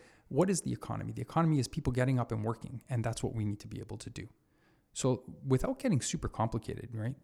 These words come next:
You know, we can get a, you know, a, a brainiac P H D economist in here to explain things to us, and it'll be really, really fun to talk to this person. But the way I look at it is, if people are working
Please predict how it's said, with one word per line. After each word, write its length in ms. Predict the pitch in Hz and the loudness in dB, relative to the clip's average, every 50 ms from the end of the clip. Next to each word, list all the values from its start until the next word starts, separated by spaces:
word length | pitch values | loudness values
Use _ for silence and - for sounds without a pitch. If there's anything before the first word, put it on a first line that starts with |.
| _ - | _ -8
You 80 | 131 117 | -6 -4
know, 80 | 117 123 | -2 -2
we 80 | 147 139 | -2 -2
can 100 | 131 117 | -2 -2
get 140 | 120 113 - | -2 -2 -2
a, 120 | - - - - - | -4 -12 -16 -12 -10
you 80 | 127 | -10
know, 120 | - - - - _ _ _ _ | -10 -10 -14 -20 _ _ _ _
a, 500 | - - _ - - - - _ - 123 | -20 -20 _ -20 -20 -20 -20 _ -16 -16
a 20 | - - 147 - _ _ _ - | -14 -14 -18 -20 _ _ _ -6
brainiac 680 | 117 113 117 120 120 117 113 107 98 - - - - | -4 -4 -2 -2 -2 -2 -2 -4 -6 -8 -12 -14 -12
P 200 | - - 120 113 | -8 -6 -4 -4
H 280 | - 117 - - - - | -4 -6 -8 -10 -10 -8
D 300 | 110 107 101 110 110 - - | -8 -8 -8 -8 -12 -10 -12
economist 560 | - - - 110 113 117 110 110 107 - - | -10 -4 0 2 2 2 2 0 -2 -4 -4
in 120 | 113 110 107 | -6 -6 -6
here 140 | 110 101 | -6 -8
to 120 | - - 98 | -8 -8 -10
explain 440 | - - - - - 117 135 151 - | -8 -8 -10 -4 0 2 2 2 2
things 200 | - 110 - - | 0 -4 -4 -4
to 80 | - 107 | -6 -4
us, 140 | - - | -2 0
and 100 | 127 127 | 0 0
it'll 120 | 147 147 143 | 0 0 -2
be 120 | 151 143 | -4 -4
really, 380 | 117 120 160 214 - - - - | 0 2 2 2 2 0 -2 -4
really 320 | - - 65 - - - - _ _ _ _ _ - | -4 -4 -4 -4 -6 -10 -16 _ _ _ _ _ -20
fun 340 | - - - 117 107 117 143 | -16 -4 0 2 2 2 2
to 80 | 139 117 | 0 0
talk 280 | - - 107 113 - - | -4 -6 -8 -8 -4 -4
to 80 | 160 | -4
this 140 | 151 151 - | -2 -2 -4
person. 400 | - - 165 156 - 214 220 208 - - - - - - _ - - | -2 -2 -2 -2 0 -2 -4 -4 -4 -8 -20 -20 -20 -20 _ 0 2
But 220 | 127 123 - 143 | 2 2 4 2
the 80 | 143 135 | 2 2
way 140 | 165 196 | 2 2
I 160 | 208 190 208 233 | 2 2 2 4
look 220 | 185 120 - - | 2 2 2 2
at 140 | - 110 123 | -4 -2 -2
it 140 | - 113 104 | -4 -4 -4
is, 220 | 104 107 - - - _ _ _ _ _ _ _ - - | -4 -6 -6 -8 -12 _ _ _ _ _ _ _ -2 -2
if 220 | 143 - - - | -2 -2 -2 -12
people 360 | - - 233 247 - 202 156 | -4 -2 -2 4 4 4 4
are 100 | 123 110 | 4 2
working 440 | 107 110 151 175 - - - - | 2 0 -2 -2 -2 -6 -10 -12